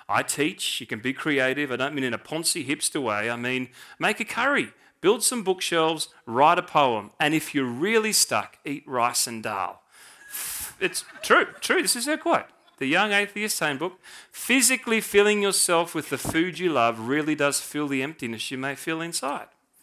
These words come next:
Now, I, I like dal. In fact, Indian food is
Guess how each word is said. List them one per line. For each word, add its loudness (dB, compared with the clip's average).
Now, 8
I, 8
I 10
like 8
dal. 2
In -4
fact, 4
Indian 2
food 0
is 0